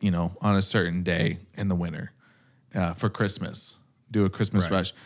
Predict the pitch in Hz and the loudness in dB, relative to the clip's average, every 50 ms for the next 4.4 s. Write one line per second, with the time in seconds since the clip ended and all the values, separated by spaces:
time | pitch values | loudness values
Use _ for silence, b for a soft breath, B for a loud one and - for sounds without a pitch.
0 | B B - - 95 98 95 95 90 90 - - 160 156 147 143 - 160 139 135 | B B -4 0 2 4 4 4 4 2 2 4 4 4 2 2 2 4 4 4
1 | 135 127 123 104 95 90 90 98 110 120 120 117 - 120 110 113 - - - 90 | 2 2 0 0 0 2 2 4 4 4 2 2 0 0 0 0 -4 -4 -2 -2
2 | - 98 - 95 104 104 107 107 107 104 101 98 95 95 92 92 - 90 85 90 | -2 -2 -2 0 0 2 2 2 0 2 2 2 2 2 0 0 0 -4 -4 -4
3 | - - - - 131 131 127 127 117 110 104 104 101 98 92 - - 90 85 90 | -6 -8 -2 0 0 2 2 2 2 2 2 2 0 0 0 -2 -4 -2 -2 0
4 | 87 87 87 85 87 87 90 - | 0 0 0 0 -2 -4 -4 -8